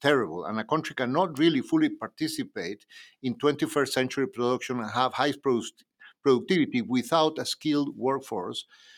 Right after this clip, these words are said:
Uh, you need the modern day competences required for technological revolu-, revolution, something that the I L O, by the way, has contributed a lot, and it's a very important conversation. And let me just mention two final ones very quickly. In many countries, the deficiencies in basic infrastructure,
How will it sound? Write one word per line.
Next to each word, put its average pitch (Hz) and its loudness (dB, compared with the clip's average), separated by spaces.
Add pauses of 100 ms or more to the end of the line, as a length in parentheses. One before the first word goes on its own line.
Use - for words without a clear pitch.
(160)
Uh, 113 0
you 117 0
need 165 2
the 143 2
modern 147 4
day 131 2
competences 120 -4
required 123 -2
for 113 -10
technological 107 -4
revolu-, 107 -2
revolution, 113 -2
something 135 2
that 104 -2
the 101 -10
I 127 4
L 127 2
O, 120 0
by 113 -8
the 104 -10
way, 117 0 (340)
has 110 -2
contributed 110 -2
a - -10
lot, 110 -2
and 101 -6
it's 101 -10
a 107 -4
very 120 -2
important 107 -8
conversation. 98 -14
And 120 -4
let 202 4
me 190 0
just 214 4
mention 156 -2 (520)
two 170 4
final 147 4
ones 139 0
very 143 2
quickly. 143 -2 (320)
In 147 2
many 156 2
countries, 151 0
the 123 0
deficiencies 135 -2
in 107 -2
basic 120 0
infrastructure, 143 -2